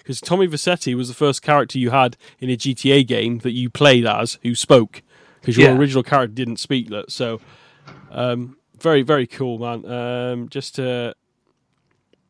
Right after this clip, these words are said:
Speaker 1: I'm, I'm, hopefully some of these games are perking your interest in some other games that you might think off the top of your head. I mean, Tomb Raider was a great game back in the day.
Speaker 2: Yeah.
Speaker 1: Um, Broken Sword, you ever played those?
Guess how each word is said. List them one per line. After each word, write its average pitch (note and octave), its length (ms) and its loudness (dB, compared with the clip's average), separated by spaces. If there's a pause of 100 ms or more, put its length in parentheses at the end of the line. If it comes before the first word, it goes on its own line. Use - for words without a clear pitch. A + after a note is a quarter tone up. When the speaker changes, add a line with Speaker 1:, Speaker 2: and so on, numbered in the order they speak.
(140)
Speaker 1:
I'm, C3+ 140 -4
I'm, C#3 120 -4
hopefully D3 460 0
some C#3+ 140 -2
of C#3 60 2
these C3 160 -2
games C3 400 0
are B2 300 -6 (480)
perking C#3 360 -8
your C3 120 -4
interest C3 380 -6
in B2 40 -6
some B2+ 120 -8
other A#2+ 160 -4
games B2 240 -4
that A#2+ 60 -10
you B2 100 -8
might A#2+ 180 -6
think B2+ 160 -8
off A#2+ 100 -12
the G#2+ 60 -20
top C3 120 -10
of F#2+ 40 -12
your B2+ 80 -10
head. C3+ 80 -8
I C#3 60 -6
mean, C#3 100 -6
Tomb F3 260 -2
Raider B2 180 -4
was A2+ 100 -12
a A#2 60 -12
great D3 220 -4
game A2+ 200 -8
back A#2 180 -10
in B2 60 -6
the A#2 80 -8
day. A#2+ 280 -6 (440)
Speaker 2:
Yeah. C#3 180 -8 (100)
Speaker 1:
Um, A#2+ 640 -10
Broken C#3 380 -6
Sword, D#3 380 -2
you D3 60 -6
ever C3+ 100 -8
played D3+ 240 -8
those? F3 420 -6